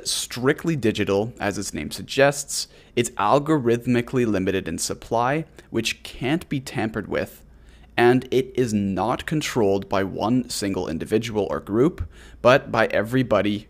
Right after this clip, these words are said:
who uses it, which adds to its security. Altogether, this makes for a very secure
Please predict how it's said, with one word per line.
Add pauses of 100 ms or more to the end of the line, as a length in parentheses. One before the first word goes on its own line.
(140)
who
uses
it,
which
adds
to
its
security. (840)
Altogether,
this
makes
for
a
very
secure